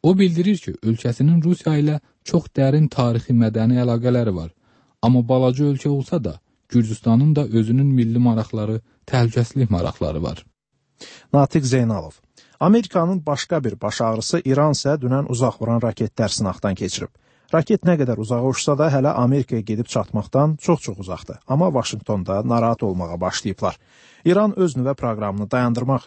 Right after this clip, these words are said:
Speaker 2: istəmir. Buna görə də Amerika və Britaniya Tehrana həm özləri embargolar qoyublar, həm də nail olublar ki, B M T İrana qoyduğu iqtisadi sanksiyaları sərtləşdirsin. İran raketlərinin uçuş məsafəsi az olsa da, Amerikada deyirlər ki, dəxli yoxdur, raketlər gəlib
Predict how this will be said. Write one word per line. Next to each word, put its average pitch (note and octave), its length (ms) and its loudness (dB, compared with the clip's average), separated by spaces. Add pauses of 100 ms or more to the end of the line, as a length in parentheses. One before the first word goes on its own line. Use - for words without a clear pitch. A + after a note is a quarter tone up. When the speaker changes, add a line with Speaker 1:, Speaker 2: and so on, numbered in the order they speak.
Speaker 2:
istəmir. E3 480 0
Buna C#3+ 180 -2
görə B2 240 0
də C#3 140 2
Amerika B2 420 0
və A2 120 0
Britaniya B2+ 400 0
Tehrana A#2 420 0
həm B2 180 0
özləri B2+ 400 0
embargolar G2+ 560 -2
qoyublar, G#2+ 400 0
həm C#3 140 0
də D3 80 0
nail A#2 180 2
olublar A2 400 -2
ki, C3+ 220 0 (320)
B C3+ 160 4
M B2+ 80 2
T C3 140 -2
İrana G2 360 -6
qoyduğu G2+ 360 -4
iqtisadi F#2+ 400 -4
sanksiyaları G2 580 -2
sərtləşdirsin. - 840 -4 (420)
İran F3 220 2
raketlərinin D3+ 640 0
uçuş - 320 -8
məsafəsi B2 540 -2
az B2+ 220 0
olsa C3 300 -2
da, F3+ 160 0
Amerikada A#2+ 440 -2
deyirlər G#2+ 400 -4
ki, D3+ 200 -2 (200)
dəxli A#2+ 320 -2
yoxdur, - 260 -6
raketlər B2 400 -2
gəlib A2 320 -2